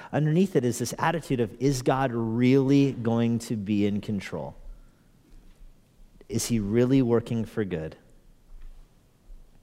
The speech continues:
And this all leads to this point. And this is where worry, you have to understand, is ultimately defeated by the gospel.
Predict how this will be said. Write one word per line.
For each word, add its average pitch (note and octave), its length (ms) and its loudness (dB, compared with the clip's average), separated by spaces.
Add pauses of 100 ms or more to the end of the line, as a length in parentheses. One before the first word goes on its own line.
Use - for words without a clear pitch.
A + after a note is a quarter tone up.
(2250)
And A2+ 100 0
this B2 140 -2
all A#2 120 2
leads G#2 240 -2
to F#2+ 120 -8
this E2+ 180 -10
point. - 260 -12 (720)
And A2 60 -10
this A2 140 -10
is G2 100 -6
where F#2 260 -2 (560)
worry, G#2 360 0
you G2+ 160 -4
have A2 220 -4
to B2 60 -2
understand, G2+ 380 -2
is F#2+ 140 -6
ultimately G2+ 560 -2
defeated F2+ 400 -4
by E2+ 140 0
the E2 100 -6
gospel. G2 480 -4